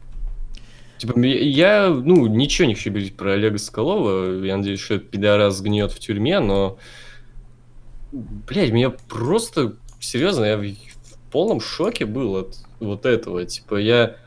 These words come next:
много чего мог ожидать от Пучкова. Это все-таки, опять-таки, напомню, далеко не самый приятный человек, но, ну, не настолько же. Ну, ну, ну, не настолько же.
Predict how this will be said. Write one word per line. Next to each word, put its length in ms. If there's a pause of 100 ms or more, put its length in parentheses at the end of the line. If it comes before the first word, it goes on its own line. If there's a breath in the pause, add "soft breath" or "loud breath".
(120 loud breath)
много 360
чего 220
мог 180
ожидать 260
от 120
Пучкова. 560
Это 160
все-таки, 260
опять-таки, 340
напомню, 480
далеко 440
не 120
самый 340
приятный 400
человек, 520
но, 300 (320 soft breath)
ну, 80
не 120
настолько 640
же. 120 (440)
Ну, 320
ну, 120 (360)
ну, 140 (140)
не 260
настолько 600
же. 120